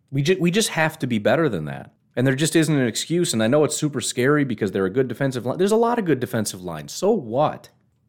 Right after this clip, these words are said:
They just have to show up, and they just have, and, and we've seen them do it.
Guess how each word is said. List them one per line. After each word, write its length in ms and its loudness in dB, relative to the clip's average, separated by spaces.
They 80 0
just 180 2
have 140 4
to 60 0
show 240 4
up, 100 4
and 100 0
they 40 2
just 140 -2
have, 160 0
and, 180 2
and 180 2
we've 160 4
seen 200 2
them 140 4
do 220 4
it. 280 -2